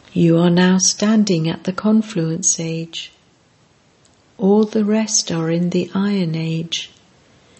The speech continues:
Those people believe that the Iron Age is still in its infancy.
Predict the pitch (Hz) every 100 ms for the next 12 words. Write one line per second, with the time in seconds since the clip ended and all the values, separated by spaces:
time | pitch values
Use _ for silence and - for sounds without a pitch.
0 | _ _ _ _ 208 226 226 - - 185
1 | 170 - 165 - 175 165 170 190 185 170
2 | 165 - 175 160 156 165 170 175 180 202
3 | 202 - 175 170 - - 190 202 214 -
4 | 185 208 208 - 208 208 214 - 170 190
5 | - 170 165 165